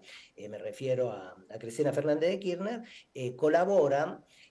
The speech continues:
integra el frente y colaboró para que surgiera la Sergio Massa. O sea que el kirchnerismo podemos considerarlo como una plataforma de sostén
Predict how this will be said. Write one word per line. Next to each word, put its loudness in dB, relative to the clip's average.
integra 4
el -2
frente -2
y -12
colaboró -2
para -6
que -12
surgiera 0
la -12
Sergio -6
Massa. 0
O -2
sea 6
que 0
el -4
kirchnerismo -2
podemos 2
considerarlo -4
como -4
una -2
plataforma -4
de -6
sostén -4